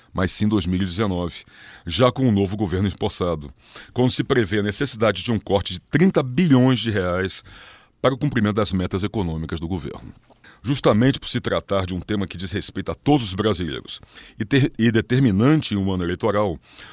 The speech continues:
o Diálogos na usp hoje tem um formato um pouco diferente. Dividindo a bancada comigo está o jornalista Luiz Roberto Serrano, da Superintendência de Comunicação Social, e em vez de dois convidados,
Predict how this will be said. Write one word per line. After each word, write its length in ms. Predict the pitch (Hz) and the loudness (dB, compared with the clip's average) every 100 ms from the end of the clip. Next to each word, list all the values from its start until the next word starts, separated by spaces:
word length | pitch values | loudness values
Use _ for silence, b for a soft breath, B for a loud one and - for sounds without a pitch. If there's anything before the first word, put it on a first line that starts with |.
| B | B
o 80 | 127 | -2
Diálogos 420 | 123 160 180 156 | 2 4 2 2
na 120 | 127 | 0
usp 340 | 95 98 - 123 | 0 -2 -4 0
hoje 300 | 101 104 104 | 2 2 0
tem 100 | 113 | -4
um 60 | |
formato 440 | 113 101 92 98 147 | -2 -2 0 0 -2
um 60 | |
pouco 320 | 151 147 156 143 | 0 2 2 2
diferente. 560 | - 120 73 58 - - B B B B | -2 -2 -2 -8 -12 -14 B B B B
Dividindo 400 | 104 110 90 113 | 0 0 2 2
a 60 | 107 | 2
bancada 400 | 95 95 90 95 | 2 0 -2 0
comigo 420 | 127 107 113 127 - | 2 2 0 -4 -8
está 180 | - | -2
o 60 | 101 | 0
jornalista 460 | 92 95 90 87 92 | 0 -2 -2 -2 -2
Luiz 180 | 110 | -2
Roberto 320 | 98 85 82 - | -2 -4 -4 -2
Serrano, 400 | 123 95 117 131 B B B | 0 0 -2 -6 B B B
da 140 | 104 | -6
Superintendência 640 | 104 131 120 107 92 101 90 | -2 0 0 0 0 0 -4
de 60 | |
Comunicação 440 | 87 90 92 85 85 | -6 -4 -4 -6 -6
Social, 500 | 113 - 107 101 127 B B B B | -4 -2 2 0 -2 B B B B
e 80 | 190 | 4
em 120 | 202 | 6
vez 220 | 104 98 | 6 2
de 80 | 107 | 0
dois 160 | 95 90 | -2 0
convidados, 760 | 113 104 85 104 135 - - | 0 2 2 2 0 -4 -12